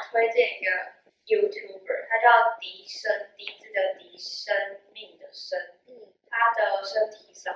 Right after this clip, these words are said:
Speaker 1: 描练习我觉得还不错，就是，呃，这也算是一，一种正念练习吧，就是你们呃，就是如果在一开始还不太会的话，可以听一下那种声音的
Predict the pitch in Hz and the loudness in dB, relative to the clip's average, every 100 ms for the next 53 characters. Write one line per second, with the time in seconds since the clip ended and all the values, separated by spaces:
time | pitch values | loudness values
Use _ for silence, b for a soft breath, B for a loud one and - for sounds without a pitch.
0 | - - - - - - - - _ - | -10 -18 -14 -6 -6 -6 -14 -20 _ -20
1 | - - - - _ - - - - _ | -20 -20 -20 -20 _ -20 -8 -8 -8 _
2 | _ _ - 302 311 285 262 - _ _ | _ _ -16 -6 0 2 0 -2 _ _
3 | _ _ - 247 254 - - - - - | _ _ 4 6 6 4 0 0 -2 -4
4 | - - - - - - - - 220 - | -8 -14 -12 -12 -10 -12 -14 2 4 6
5 | 196 190 185 180 - - - - - - | 2 -12 -12 -12 -12 -14 -16 -18 -18 -14
6 | - 453 466 466 _ _ _ 415 403 - | -12 -10 -12 -14 _ _ _ -20 -20 -20
7 | - _ - 233 233 302 302 311 277 247 | -20 _ 0 2 2 2 4 4 6 12
8 | 247 220 240 247 240 240 247 226 220 - | 12 12 6 6 6 2 -2 -8 -12 -16
9 | - - - 190 196 202 190 190 190 190 | -18 -18 -18 -20 -10 -2 0 0 -2 -4
10 | 190 185 - _ _ _ - 220 - 220 | -8 -10 -12 _ _ _ -16 -16 -16 -16
11 | 220 - - - - - - - - 196 | -16 -12 0 2 2 -2 -12 -16 -10 -4
12 | - - - _ - - 208 - 202 196 | -6 -6 -18 _ -14 -4 -4 -4 -12 -16
13 | 190 185 - | -14 -14 -16